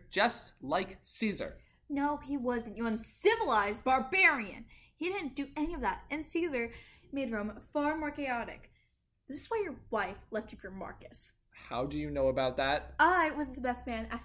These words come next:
Speaker 2: his wedding.
Speaker 1: No, you weren't. That, that's actually incorrect and completely off topic.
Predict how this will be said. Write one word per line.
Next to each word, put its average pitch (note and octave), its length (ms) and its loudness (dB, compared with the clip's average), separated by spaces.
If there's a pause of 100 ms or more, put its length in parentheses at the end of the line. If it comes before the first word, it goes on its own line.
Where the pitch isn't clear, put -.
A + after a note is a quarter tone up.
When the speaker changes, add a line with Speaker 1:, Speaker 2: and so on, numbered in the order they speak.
Speaker 2:
his A3+ 380 0
wedding. G#3+ 380 0
Speaker 1:
No, F3 80 6
you C4 180 8
weren't. A3 420 4
That, F#3+ 180 4
that's F3 160 4
actually F#3+ 260 0
incorrect A#3 480 4
and D#3+ 100 0
completely B3+ 720 0
off G3+ 340 6
topic. F#3+ 640 2